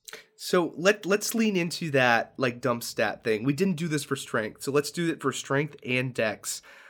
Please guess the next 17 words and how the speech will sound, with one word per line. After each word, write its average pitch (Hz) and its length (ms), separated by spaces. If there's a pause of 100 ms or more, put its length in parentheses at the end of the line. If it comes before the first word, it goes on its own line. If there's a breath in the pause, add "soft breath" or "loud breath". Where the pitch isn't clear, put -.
(180 loud breath)
What 151 480
does 170 200
it 147 200
look 220 220
like 113 440
if 143 200
the 143 100
character 135 480
has 139 320
a 131 40
dump 113 300
stat 95 400 (800)
in, 123 540
we'll 131 100
start 135 220
with 120 100
strength. - 400